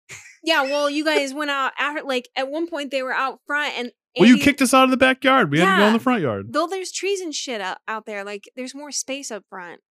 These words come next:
Speaker 2: Yeah, but there was a bunch of cars
Speaker 1: And a
Speaker 2: up there.
Speaker 1: street.
Speaker 2: So anyway, we go up front, and he, he has another one, and Andy's, I mean,
Speaker 1: He's excited. He just wants to light shit off.
Speaker 2: I'm,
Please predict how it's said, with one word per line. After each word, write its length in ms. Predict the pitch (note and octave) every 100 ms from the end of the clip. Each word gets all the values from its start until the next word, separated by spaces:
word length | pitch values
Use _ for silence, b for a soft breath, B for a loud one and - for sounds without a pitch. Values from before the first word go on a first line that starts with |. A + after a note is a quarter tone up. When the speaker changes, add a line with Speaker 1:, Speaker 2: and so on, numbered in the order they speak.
| _ _
Speaker 2:
Yeah, 360 | C3 A#2+ A#2 A#2+
but 100 | B2+
there 80 | B2+
was 100 | C#3
a 40 | B2+
bunch 120 | A2+
of 80 | -
cars 160 | G2+
Speaker 1:
And 100 | C4
a 40 | B3
Speaker 2:
up 60 |
there. 100 | -
Speaker 1:
street. 480 | F#2 C4 A3+ - _ _ -
Speaker 2:
So 120 | G#3+
anyway, 340 | F#3 C#3 C3 - _ _ _ -
we 60 | D#3+
go 160 | G3
up 60 | F3+
front, 280 | F3+ F3 D3+
and 80 | D3
he, 240 | D3+ C#3+
he 80 | D3+
has 140 | D3
another 320 | C3+ E3+ G3 C3
one, 300 | A2+ B2 B2+
and 140 | B2+
Andy's, 460 | D#3 D#3 C3+ A#2 - _
I 80 | A#2+
mean, 380 | B2 A2 G#2 G#2
Speaker 1:
He's 200 | B3 A4
excited. 420 | G4+ - A3 G#3+ A3
He 100 | C#4
just 120 | G4+
wants 140 | G4
to 60 | A#3
light 340 | A3 A3 A3
shit 220 | - B3+
off. 80 | G#3
Speaker 2:
I'm, 340 | B2 C3+ A#2+